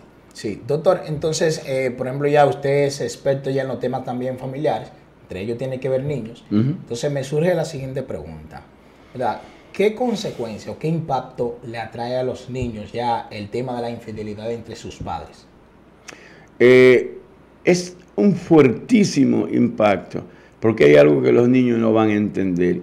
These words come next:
Speaker 2: y después de adolescente menos. La palabra adolescente significa que adolece,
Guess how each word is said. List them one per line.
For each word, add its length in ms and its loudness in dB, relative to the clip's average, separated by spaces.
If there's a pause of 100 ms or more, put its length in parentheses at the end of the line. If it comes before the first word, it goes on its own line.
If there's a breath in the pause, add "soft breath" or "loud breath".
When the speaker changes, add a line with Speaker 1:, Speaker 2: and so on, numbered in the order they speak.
Speaker 2:
y 100 4
después 320 6
de 60 8
adolescente 680 4
menos. 460 -2 (300 soft breath)
La 140 4
palabra 400 8
adolescente 600 6
significa 540 2
que 160 4
adolece, 720 2